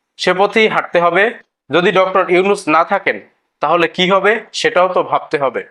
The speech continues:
তাই যুক্তির আলোকে কিভাবে নির্বাচনের রোডম্যাপ এগিয়ে নিয়ে আসা যায়, সেটা নিয়ে আলোচনা করতে হবে।" এই আলোচনার মধ্য থেকেই সেই তারেক রহমান এবং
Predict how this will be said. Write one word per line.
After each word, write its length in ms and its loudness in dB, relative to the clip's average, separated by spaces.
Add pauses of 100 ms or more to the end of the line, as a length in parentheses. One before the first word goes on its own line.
(640)
তাই 160 2
যুক্তির 420 -2
আলোকে 380 0
কিভাবে 540 0
নির্বাচনের 580 0
রোডম্যাপ 400 -2 (300)
এগিয়ে 400 2
নিয়ে 220 0
আসা 220 0
যায়, 240 0 (160)
সেটা 320 -2
নিয়ে 420 -2
আলোচনা 360 -2
করতে 280 -6
হবে।" 220 -4 (1500)
এই 260 0
আলোচনার 680 0 (260)
মধ্য 220 -2
থেকেই 320 -2
সেই 420 -2 (160)
তারেক 280 0
রহমান 260 0
এবং 280 -2